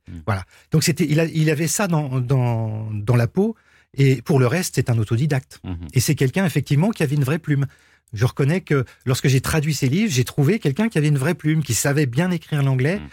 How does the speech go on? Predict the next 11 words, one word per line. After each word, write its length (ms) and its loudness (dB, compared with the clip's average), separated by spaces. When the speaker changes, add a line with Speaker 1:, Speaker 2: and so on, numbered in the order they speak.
Speaker 2:
un 160 4
anglais 240 2
un 80 0
peu 100 2
pompeux 360 2
de 40 -2
l'époque, 360 0
évidemment, 320 2
Speaker 1:
Mhm. 40 0
Speaker 2:
mais 80 4
enfin, 280 0